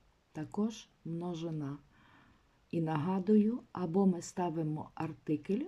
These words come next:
у однині a box, або one box.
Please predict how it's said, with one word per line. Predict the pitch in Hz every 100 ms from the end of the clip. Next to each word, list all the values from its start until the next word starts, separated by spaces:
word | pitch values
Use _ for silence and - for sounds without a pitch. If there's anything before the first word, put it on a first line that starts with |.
| -
у | - 196
однині | 196 175 196 190 190 202 214 - _
a | - 160
box, | 185 190 - - - _ _ _ - -
або | 147 139 165 208 - _ _
one | 147 165 160 156
box. | 143 139 139 - - -